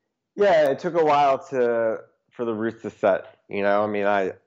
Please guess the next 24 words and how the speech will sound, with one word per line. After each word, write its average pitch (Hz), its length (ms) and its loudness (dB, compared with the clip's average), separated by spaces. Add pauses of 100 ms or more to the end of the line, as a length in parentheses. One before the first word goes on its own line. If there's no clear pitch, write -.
(600)
I - 40 -12
moved 110 240 -4
to 120 60 -8
New 113 140 -2
York, 131 400 2
I 104 80 -6
left 123 320 -6
New 120 100 -4
York, 120 300 0
I 107 80 -8
moved 98 220 -10
back 117 260 -2
to 120 60 -10
New 110 180 -4
York. 107 400 2 (720)
I 92 100 -8
stayed 110 300 0
a 110 40 0
little 104 240 0
longer, 107 440 0
left. 104 400 0 (720)
You - 80 -4
know, 104 220 2
it, 104 400 -2